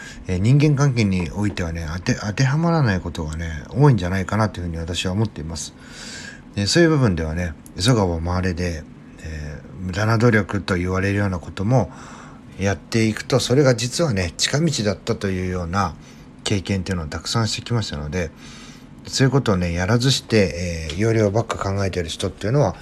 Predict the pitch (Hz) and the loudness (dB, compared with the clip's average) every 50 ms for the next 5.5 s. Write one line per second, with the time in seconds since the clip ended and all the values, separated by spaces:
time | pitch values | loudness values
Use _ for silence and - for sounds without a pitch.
0 | - - - - - 104 127 147 110 90 85 87 80 - - - - - - 87 | -16 -18 -10 -6 0 2 4 4 4 4 0 -2 -6 -6 -10 -18 -20 -10 -6 -4
1 | 85 90 92 98 - - - 143 117 92 87 87 92 92 92 82 78 85 82 - | -2 0 0 0 2 4 4 6 6 4 2 2 0 0 0 0 -2 -6 -10 -10
2 | - - 87 87 85 82 95 98 120 123 107 87 - - - - - - - - | -10 -6 -6 -4 -4 -4 -2 -2 0 0 -2 -2 -4 -10 -20 -20 -20 -10 -2 2
3 | 151 160 143 - 104 95 101 98 87 - 95 95 92 85 - - - - - - | 4 4 6 6 6 4 4 2 2 2 2 2 2 2 -2 -8 -14 -20 -20 -20
4 | - - - - - - 139 139 135 - - 147 139 135 135 131 - - 135 - | -20 -20 -18 -10 -2 2 4 4 4 6 6 8 8 8 8 6 4 0 0 0
5 | 117 - - - 143 135 120 107 87 - | -2 0 2 4 4 4 4 4 2 0